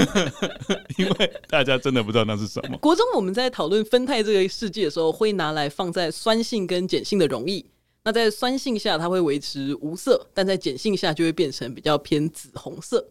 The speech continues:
Speaker 1: 我可能要先稍微再补充一下，就是一般我们听到指示剂可能会认为是像那种便条纸的那一种，对，就是固体的，然后你可能就是滴上去，然后它就变颜色。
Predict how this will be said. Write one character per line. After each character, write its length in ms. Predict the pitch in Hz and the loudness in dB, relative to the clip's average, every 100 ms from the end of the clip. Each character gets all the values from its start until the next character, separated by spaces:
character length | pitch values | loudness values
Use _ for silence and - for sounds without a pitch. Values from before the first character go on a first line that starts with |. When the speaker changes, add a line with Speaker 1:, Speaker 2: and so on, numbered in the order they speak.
| - | 0
Speaker 1:
我 100 | 196 | 0
可 80 | 123 | 2
能 100 | 123 | 2
要 80 | |
先 240 | 165 151 147 | 2 -2 -4
稍 200 | 143 123 | 0 2
微 160 | 107 | 4
再 100 | 101 | 4
补 220 | 120 92 80 | 2 0 -2
充 180 | 98 | 0
一 40 | 82 | 0
下， 120 | 101 | 0
就 100 | 143 | 0
是 80 | 170 | 0
一 60 | 202 | 0
般 320 | - 190 170 - | 2 2 2 0
我 120 | 92 | 0
们 120 | 90 | 0
听 160 | 90 131 | 2 2
到 140 | 120 | 2
指 160 | 95 82 | 0 -4
示 160 | 110 | -2
剂 140 | 107 98 | -2 -2
可 120 | 87 | -2
能 80 | 82 | 0
会 140 | 123 | 2
认 160 | 120 95 | 2 2
为 100 | 87 | -2
是 160 | - 95 | -4 -2
像 100 | 139 | 0
那 80 | |
种 100 | 113 85 | 0 2
便 160 | 131 92 | 2 2
条 220 | 80 80 | 0 -4
纸 160 | - | -4
的 100 | - | -4
那 140 | 95 80 | -2 -2
一 40 | |
种， 200 | 117 - - _ _ _ _ | -4 -6 -10 _ _ _ _
对， 100 | 117 | 2
就 120 | 101 | 2
是 260 | 127 127 110 _ | 2 2 0 _
固 200 | - 113 | 0 0
体 220 | - 107 | 0 -8
的， 180 | - 117 - | -8 -8 -4
然 120 | 92 | 2
后 80 | 131 | 2
你 80 | 117 | 2
可 120 | 101 | 0
能 100 | 85 | -2
就 80 | 107 | -2
是 80 | |
滴 260 | 110 - 110 | -2 -2 -2
上 240 | 113 98 | 2 0
去， 200 | 90 95 | 0 -4
然 120 | 82 80 | -2 -4
后 60 | |
它 80 | 87 | -2
就 80 | 95 | -2
变 240 | 110 90 | 0 -2
颜 200 | 87 - | -4 -12
色。 220 | - 107 | -8 -8